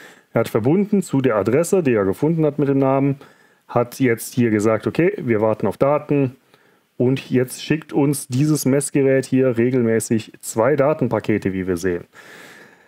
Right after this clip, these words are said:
Das ist nicht ganz so schön, wie ich das hätte, gerne hätte, aber damit können wir, denke ich, was anfangen. Wir haben also immer zwei Stück, die zusammengehören.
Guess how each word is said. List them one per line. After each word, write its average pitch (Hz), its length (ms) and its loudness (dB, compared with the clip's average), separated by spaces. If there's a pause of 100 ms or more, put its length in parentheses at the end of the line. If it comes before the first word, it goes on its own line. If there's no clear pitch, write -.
(360)
Das 117 160 0
ist 185 140 2
nicht 175 200 2
ganz 165 280 0
so 143 120 2
schön, 214 460 2 (240)
wie 151 160 2
ich 143 100 -2
das - 280 -2
hätte, 175 400 2
gerne 127 280 2
hätte, 202 480 0
aber 151 640 2
damit 135 340 0
können 127 140 2
wir, 123 80 0
denke 120 200 0
ich, 120 120 -4
was 117 120 0
anfangen. 92 440 -2
Wir 95 80 2
haben 135 160 2
also 135 240 0
immer 196 340 2
zwei 143 640 0 (580)
Stück, - 460 -4 (240)
die 127 80 0
zusammengehören. 131 840 2